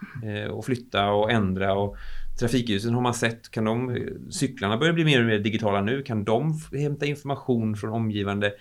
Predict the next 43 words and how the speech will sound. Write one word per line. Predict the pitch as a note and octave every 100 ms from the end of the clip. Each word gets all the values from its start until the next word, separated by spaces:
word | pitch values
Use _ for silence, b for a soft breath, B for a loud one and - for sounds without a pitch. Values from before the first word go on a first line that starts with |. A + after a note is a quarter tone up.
| b b -
eh, | G#2+ G2 G2+ G#2
bilar | G#2 A#2+ A2 G2+ G#2 G#2
och | A2+
annat | G#2+ G2 G2+
för | G#2+
att |
optimera | G#2+ - G#2+ G#2 G2+ G2+
sin, | A2 G2 G2 - _
bromsa | - G#2 A#2 G#2+ A2
in | G#2 G#2
inför | G2+
korsningar | G2+ G#2 - G#2+
och | G#2+
annat. | G#2+
Det | A2+
är | A#2+ A#2+ B -
återigen | C3 A2+ C3 E3 A#2
då |
hämta | G#2+ A#2 G2+ G#2+
inspirationen | G2+ A2+ G#2 G2 G2+ B2+
från | B2+ G#2
mycket | G2+ G#2
som | G2
hänt | F#2+ F#2+
inom | G2 G2 G2
trafiksäkerhet | G2+ G#2 - - - -
på | F#2+
bilar | G2 G2+ -
kanske, | - G2 G#2
men | G#2
också | F#2+ -
hämta | C#3 F#3+ A#2
inspiration | - G#2+ G2+ F#2
från | G2
den | F#2+ G2
digitala | F#2+ G2 - F#2 F#2
världen | E2+ - -
nu | - -
för | -
att | - - -
optimera | - - A2+ G#2+ G2 A#2
ännu | G#2+ A2
mer. | D#3